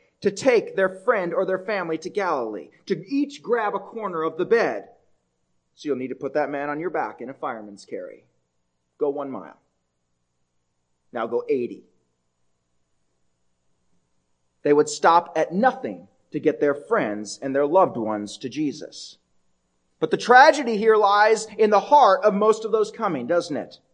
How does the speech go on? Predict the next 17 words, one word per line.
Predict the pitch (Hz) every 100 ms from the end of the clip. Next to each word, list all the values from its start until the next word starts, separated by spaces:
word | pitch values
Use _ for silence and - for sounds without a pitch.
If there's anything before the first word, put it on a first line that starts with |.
| _ _ _ _ -
While | 196 202
we | 302
don't | 302 262
know | 277
the | 254
heart | 226 254 262
of | 240 -
everyone, | 294 294 226 208 226
certainly, | - - 302 202 196 180 190 214 -
Mark | 190 262 311 - - _ _ _ _ _ -
does | 254 277 277
tell | - 214 175
us | 170
why | 175 170 175
they | 170
were | 170
coming. | - 160 123